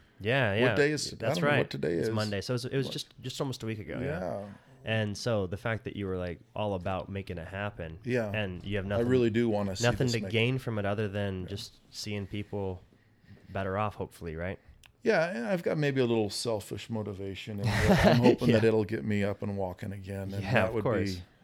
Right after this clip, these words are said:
Speaker 2: that would be pretty insane. So.
Speaker 1: And, um, what's, what's powerful about this, I can already tell, is that down the road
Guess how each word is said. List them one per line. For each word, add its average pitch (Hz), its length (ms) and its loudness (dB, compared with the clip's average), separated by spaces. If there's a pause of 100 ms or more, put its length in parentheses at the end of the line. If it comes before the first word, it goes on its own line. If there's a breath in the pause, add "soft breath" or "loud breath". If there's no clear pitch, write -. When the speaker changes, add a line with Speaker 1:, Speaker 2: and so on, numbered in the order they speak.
(240)
Speaker 2:
that 113 140 -4
would 107 100 -8
be 107 100 -6
pretty 104 340 -10
insane. 95 560 -12 (100)
So. - 140 -6
Speaker 1:
And, 107 340 0
um, 90 440 0 (420)
what's, 113 300 -4
what's - 360 -8 (340)
powerful 104 360 -2
about 95 220 -2
this, 98 240 -4
I 90 120 -6
can 95 120 -10
already 90 260 -6
tell, 92 360 -6 (440 soft breath)
is 92 260 -6
that 87 560 -6
down 104 260 -4
the 95 120 -4
road 90 400 -4